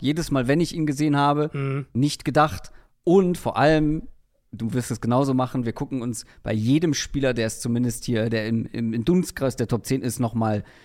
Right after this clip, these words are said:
Speaker 1: Material an,
Speaker 2: Ja.
Speaker 1: Tape anschauen. Und der Eye-Test von Bijan Robinson hat den locker noch mal ein paar Plätze bei mir klettern lassen. Ähm, weil, wie du schon gesagt hast, was der für Moves gemacht hat,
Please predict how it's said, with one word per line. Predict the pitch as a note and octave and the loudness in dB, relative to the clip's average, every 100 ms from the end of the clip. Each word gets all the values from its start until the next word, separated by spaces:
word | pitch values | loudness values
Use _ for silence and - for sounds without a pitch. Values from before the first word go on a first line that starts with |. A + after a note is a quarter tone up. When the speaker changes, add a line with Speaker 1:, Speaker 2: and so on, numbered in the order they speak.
| _ - | _ -2
Speaker 1:
Material | A#2 A2 A#2+ A#2 D3 | -2 0 2 4 4
an, | D#3+ D#3+ D#3 | 2 0 0
Speaker 2:
Ja. | D#3 | -4
Speaker 1:
Tape | - - D3+ - | 2 2 2 0
anschauen. | C#3+ - C#3+ C#3+ C#3+ - - - _ _ _ _ _ | -2 0 0 0 -2 -12 -20 -20 _ _ _ _ _
Und | - C3 A2 - - _ _ _ G2 | 0 2 2 -4 -20 _ _ _ -10
der | F#2+ | -6
Eye-Test | A2 C#3+ - D3+ - | 2 2 2 -4 -2
von | A#2 | -4
Bijan | G#2+ B2 A#2 | -2 -2 -2
Robinson | G#2+ A#2 A#2 - F#2 | 0 -2 -2 -4 -6
hat | A2+ | -4
den | B2+ A#2+ | -2 -2
locker | B2 C#3+ | -2 -2
noch | B2+ A#2 | -4 -2
mal | A#2+ A#2 B2 - - | -2 -2 -2 -6 -6
ein | A2 | -4
paar | - A#2 | 0 0
Plätze | - C3+ B2+ A2+ | 0 -2 -2 -2
bei | G#2+ | 0
mir | A2+ A#2 | 2 2
klettern | - A2+ A#2 G#2 | 0 -2 0 0
lassen. | E2 - - - - - - _ - | -2 -8 -12 -14 -20 -20 -20 _ -4
Ähm, | G#2 G2+ G2+ - | -2 -2 -4 -8
weil, | F#2+ A2 B2+ - | -6 -4 -4 -6
wie | B2+ C3+ | -4 0
du | D#3 | 0
schon | C#3 | 2
gesagt | B2 B2 A#2 | 2 0 -2
hast, | G2 | -4
was | G#2+ | -2
der | C3+ | -2
für | C3 C3 | 0 0
Moves | A#2+ B2 D3+ - | 2 2 0 -4
gemacht | - F#2 | -8 -10
hat, | - | -10